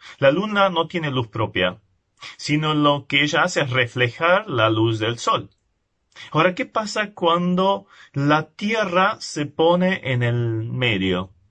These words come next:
de ambas? Del sol y de la luna, ¿no? ¿Qué sucede? Tenemos un eclipse. El brillo de la luna desaparece prácticamente. Bueno, nosotros somos un reflejo de la luz de Dios.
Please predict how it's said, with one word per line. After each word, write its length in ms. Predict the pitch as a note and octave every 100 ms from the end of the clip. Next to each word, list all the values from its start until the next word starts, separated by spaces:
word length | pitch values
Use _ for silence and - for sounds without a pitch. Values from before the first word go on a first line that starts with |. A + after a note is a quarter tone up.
| -
de 280 | A2 A2
ambas? 500 | G2 F2+ E2+ - - _ _ _ _ _ _ _ -
Del 140 | G2
sol 280 | - B2 C#3
y 80 | C#3+
de 180 | C3
la 140 | A#2+ A2
luna, 320 | F#2+ D#2 D#2
¿no? 240 | B2 F#3 _ _ _ _ _ _ _ _ -
¿Qué 100 | G#3
sucede? 440 | A#3+ - F2 F2+
Tenemos 380 | G#2+ A2+ C3 -
un 80 | G#2+
eclipse. 480 | G#2 G2 - F#2 - _ _ _ _ _ _ _ - - - _
El 240 | D3+ D3 C3+
brillo 760 | F3 A#3 B3 - D3 D#3 -
de 180 | B2 B2+
la 140 | C3 C3
luna 380 | G3+ B3+ D3
desaparece 760 | A#2 A#2 A#2+ A2 B2 G#3+ - A#2
prácticamente. 920 | A#2 A2 A2+ A2 G#2 D#3+ F#3 G#2 D#2+ _ _ _ _ _ _ _ _ _ _ _ - - -
Bueno, 360 | C#3 B2+ G#2 _
nosotros 360 | C3 C3+ G3+ F3+
somos 300 | F#3+ F#3+ F3+
un 140 | C#3+
reflejo 580 | A2+ G#2+ C3 D3 - A#2
de 120 | A2+
la 120 | G#2
luz 200 | A2 B2+
de 100 | G#2
Dios. 300 | G2 A2 G2+